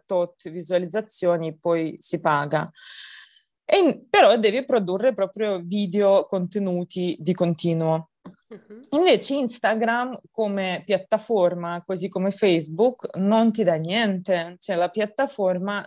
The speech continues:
Speaker 1: non ti paga. Puoi pagare tu per far vedere i tuoi post più spesso, questi famosi sponsorizzazioni, no? Che ogni tanto vedi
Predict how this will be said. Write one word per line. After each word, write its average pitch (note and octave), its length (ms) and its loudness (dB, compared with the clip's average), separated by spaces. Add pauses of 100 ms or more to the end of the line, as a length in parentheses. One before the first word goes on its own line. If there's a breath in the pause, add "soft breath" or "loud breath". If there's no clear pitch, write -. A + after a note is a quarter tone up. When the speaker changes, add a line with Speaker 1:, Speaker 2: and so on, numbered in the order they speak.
Speaker 1:
non G3 380 0
ti A3+ 140 -4
paga. E3 480 0 (280 loud breath)
Puoi C4+ 180 4
pagare G#3 480 4
tu C#4+ 400 -2
per F#3+ 180 -2
far G3+ 300 -4
vedere G3 720 -4
i F#3 120 -12
tuoi F#3 400 -2
post F#3 360 -2
più E3+ 140 -10
spesso, F#3 840 2 (340 loud breath)
questi F#3 300 -4
famosi F#3+ 400 4
sponsorizzazioni, F3+ 1200 2
no? F#3+ 200 0
Che F#3+ 140 0
ogni F3+ 240 0
tanto F3+ 560 0
vedi E3 640 -4